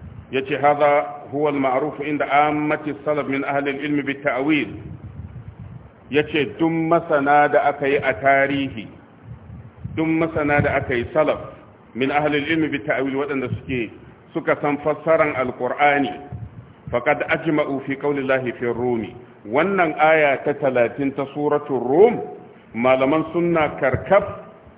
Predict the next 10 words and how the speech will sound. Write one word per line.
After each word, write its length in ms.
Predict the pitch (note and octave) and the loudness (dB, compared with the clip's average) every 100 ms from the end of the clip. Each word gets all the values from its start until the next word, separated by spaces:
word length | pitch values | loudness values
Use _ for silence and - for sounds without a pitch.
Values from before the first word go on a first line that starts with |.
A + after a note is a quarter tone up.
| - | -14
sun 180 | - D#3+ | -4 -4
ce 140 | D#3 E3 | 0 0
abinda 400 | C3 D#3 D#3+ - | 0 0 0 0
Allah 300 | D#3 D#3 D3+ | 2 4 4
yake 240 | D3 D#3 C3+ | 2 -2 2
gaya 300 | D#3 D#3+ C#3+ | 4 6 4
mana, 640 | C#3+ F#3+ G#3 D3 - - - - - | 2 2 2 0 -4 -14 -18 -20 -12
"Innaha 840 | - D#3+ D#3 D3+ B2+ B2+ C3 C3 C3 | -4 0 2 2 2 4 4 2 -2
dinul 540 | C#3+ D3 C#3+ C3 A#2 | 0 0 0 -2 -4
Islami." 760 | A2+ A2+ - G#2+ G#2+ G#2 F#2+ | -8 -8 -6 0 0 0 -6